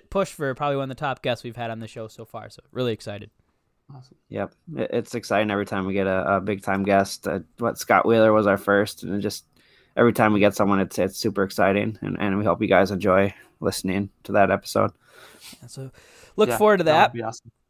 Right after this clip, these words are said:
Speaker 1: <clears throat> Uh, but without further ado, let's get into the meat and potatoes of this week's show.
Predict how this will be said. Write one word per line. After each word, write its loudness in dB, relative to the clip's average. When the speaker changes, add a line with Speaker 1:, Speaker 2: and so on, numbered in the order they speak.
Speaker 1:
<clears throat> 2
Uh, 4
but 2
without 6
further 2
ado, 0
let's 0
get -6
into -6
the -6
meat -4
and -10
potatoes -2
of -8
this -4
week's -4
show. 0